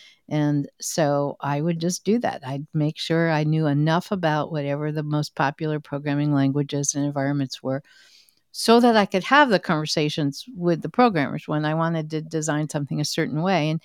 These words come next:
and I can tell you, it's extremely powerful. Uh, um, and it, maybe, you know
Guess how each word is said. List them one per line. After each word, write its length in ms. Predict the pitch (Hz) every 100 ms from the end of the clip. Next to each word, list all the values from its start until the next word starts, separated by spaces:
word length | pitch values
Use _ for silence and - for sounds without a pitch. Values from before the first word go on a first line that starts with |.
| - - - -
and 180 | 170 165
I 120 | 165
can 180 | - 170
tell 200 | - 233
you, 140 | 175
it's 160 | 170 -
extremely 540 | 160 - 202 226 170
powerful. 640 | - 147 143 135 143 147 - -
Uh, 100 | 165 -
um, 320 | 165 139 135 -
and 220 | 190 214 - -
it, 140 | - - _ _ -
maybe, 460 | 208 180 170 156 - _ _ -
you 140 | 175
know 160 | 139